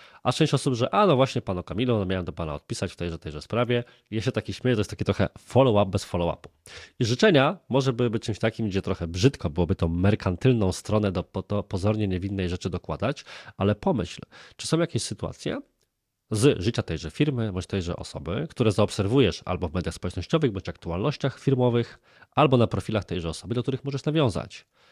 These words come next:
Jakieś ważne wydarzenie w życiu firmy, wyślij na przykład gratulacje z okazji rocznicy wdrożenia bądź zrobienia czegoś. To się tworzył nowy oddział, po prostu się odezwij: „Widziałem, że od-, od-, otworzyli państwo nowy oddział. Dziękuję”. W sensie jedyną, jeżeli jedyną formą czy jedynym celem twojego follow-upu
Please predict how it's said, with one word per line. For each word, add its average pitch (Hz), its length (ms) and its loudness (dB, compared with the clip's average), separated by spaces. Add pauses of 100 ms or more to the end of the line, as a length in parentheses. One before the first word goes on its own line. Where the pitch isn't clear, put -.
(220)
Jakieś 98 240 -2
ważne 95 200 2
wydarzenie 90 360 0
w 107 40 0
życiu 104 220 -6
firmy, 117 440 0 (180)
wyślij 107 360 0
na 98 80 -2
przykład 95 460 -4
gratulacje 98 540 -2
z 87 60 -4
okazji 90 540 -2
rocznicy 98 520 -2
wdrożenia 90 440 -2
bądź 90 160 -4
zrobienia 87 300 -4
czegoś. - 440 -4 (300)
To - 100 -18
się - 100 -8
tworzył 87 280 -4
nowy 90 220 -2
oddział, 107 320 2
po 98 60 -8
prostu 104 200 -4
się - 120 -2
odezwij: 101 320 0
„Widziałem, 104 260 -2
że 101 80 -4
od-, 87 200 -8
od-, - 200 -10
otworzyli 98 380 -6
państwo 92 360 -4
nowy 87 220 -4
oddział. 107 420 0 (380)
Dziękuję”. 107 420 -4
W - 40 -18
sensie 123 240 0
jedyną, 156 340 2 (420)
jeżeli 117 240 -4
jedyną 139 320 0
formą 117 640 0
czy - 120 -6
jedynym 113 260 2
celem 131 360 -2
twojego 98 300 -6
follow-upu 85 540 -8